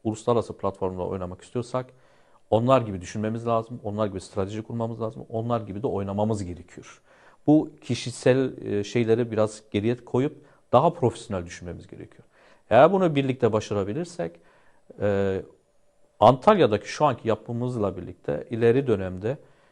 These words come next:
bütün hem Antalya ve çevresi ve halkı, gastronomisinin oteline karşı he-, e, şeye, e, tarafa,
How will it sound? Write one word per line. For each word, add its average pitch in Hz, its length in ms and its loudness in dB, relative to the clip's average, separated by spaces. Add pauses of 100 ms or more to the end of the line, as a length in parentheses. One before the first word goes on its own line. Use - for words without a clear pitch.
(220)
bütün 113 840 0
hem 139 260 2
Antalya 143 580 4
ve 123 120 -2
çevresi 107 600 0
ve 160 60 -2
halkı, 113 500 2
gastronomisinin 123 760 -2
oteline 117 460 -4
karşı 104 280 -8
he-, 123 260 -8
e, 101 100 -4
şeye, - 380 -2 (140)
e, 90 240 -6 (460)
tarafa, 98 400 0